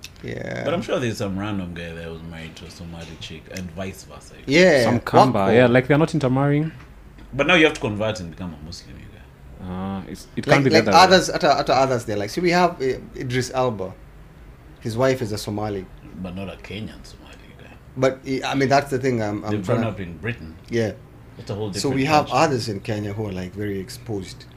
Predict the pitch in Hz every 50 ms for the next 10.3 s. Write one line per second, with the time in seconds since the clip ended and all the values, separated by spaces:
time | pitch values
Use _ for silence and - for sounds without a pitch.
0 | - - 139 143 - - - 190 196 196 185 165 147 135 123 117 110 110 113 123
1 | 131 131 123 127 117 117 113 101 98 98 95 - - 107 101 98 92 - 98 95
2 | 95 95 - - - - - - - 82 95 101 - 196 139 123 117 113 113 107
3 | - - 117 113 - - 127 131 127 127 131 135 147 151 135 117 120 117 - -
4 | - 139 135 151 143 131 - 117 104 104 104 - - - - - - - - -
5 | - - - - - - - - - - - - - - - - - - - 135
6 | 127 120 113 120 135 135 127 113 101 95 92 - - - - - - 110 107 110
7 | - - - - - - - - - - - - - - - - - 117 117 131
8 | 127 - 139 131 127 120 117 - - 117 110 - - - - - - 135 127 127
9 | 127 120 123 131 135 135 135 131 - - 113 - 123 113 113 107 - - 123 120
10 | 120 117 117 113 113